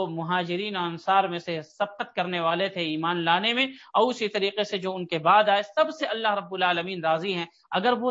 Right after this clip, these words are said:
تبدیل ہو جاتے، چھوڑ دیتے دین کو، تو اللہ رب العالمین ان میں سے کسی ایک سے بھی راضی نہیں ہوتا، کیونکہ اللہ کو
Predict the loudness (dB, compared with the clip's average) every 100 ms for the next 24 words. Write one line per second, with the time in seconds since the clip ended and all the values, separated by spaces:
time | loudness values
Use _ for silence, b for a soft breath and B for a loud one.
0 | -2 -4 0 2 4 4 2 2 0 -6
1 | -10 -4 4 6 6 2 0 -2 -4 -6
2 | -8 -10 B 2 4 2 0 -4 2 2
3 | 2 -4 -8 -8 -8 -8 -8 -8 -6 -4
4 | -4 -4 -6 0 2 2 -2 -4 -4 -4
5 | -4 -6 B _ -8 0 2 4 4 4
6 | 4